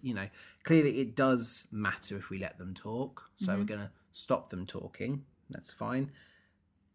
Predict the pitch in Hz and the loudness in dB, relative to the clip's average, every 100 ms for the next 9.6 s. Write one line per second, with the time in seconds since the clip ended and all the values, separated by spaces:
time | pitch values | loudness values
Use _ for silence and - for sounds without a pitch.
0 | _ 139 139 139 151 139 143 151 143 151 | _ 2 4 6 8 8 6 4 0 -2
1 | - - 120 - 131 165 165 147 131 123 | -2 0 0 -2 0 0 2 0 0 -2
2 | - 127 117 - 92 92 139 139 - 117 | 0 0 0 -4 -6 -2 -2 -4 -4 -2
3 | 117 117 113 - _ _ - 127 120 113 | 0 0 -2 -8 _ _ -2 0 0 -4
4 | 98 117 131 147 127 110 - 104 95 - | -4 0 2 4 2 -2 -2 -2 -2 -4
5 | 98 82 - - 87 98 107 110 104 95 | -4 -6 -8 -6 -4 -4 -4 -6 -6 -8
6 | 98 90 - 110 - - _ - 113 107 | -8 -8 -8 -12 -14 -20 _ -2 -2 0
7 | 98 - - _ - 104 104 95 95 85 | -2 -2 -6 _ -8 -4 -4 -4 -8 -10
8 | _ _ - - 92 92 82 85 82 - | _ _ -10 -10 -10 -10 -8 -10 -12 -12
9 | - 98 110 113 110 117 | -14 -10 -4 -2 0 -2